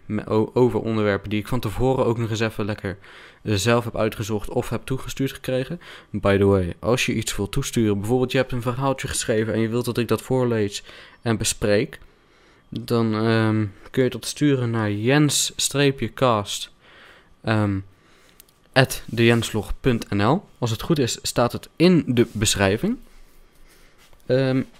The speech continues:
zo niet, dan zorg ik dat het, eh, zodra het is geüpload in de beschrijving staat. Ehm, maar ja, dat is dus een beetje, ehm,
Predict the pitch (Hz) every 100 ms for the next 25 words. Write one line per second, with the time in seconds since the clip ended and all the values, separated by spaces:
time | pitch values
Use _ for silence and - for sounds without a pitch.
0 | - - 131 139 139 139 143 - - 117
1 | 117 135 123 120 120 117 - - 113 113
2 | 113 104 117 117 113 107 107 110 - 123
3 | 131 117 101 107 92 - - 90 87 -
4 | - - - 90 131 269 - - - -
5 | - - - - - - - - _ -
6 | - - 139 143 143 139 - _ _ _
7 | _ _ _ _ _ _ _ _ _ -
8 | 160 131 113 143 151 160 151 151 147 151
9 | 135 123 120 123 123 120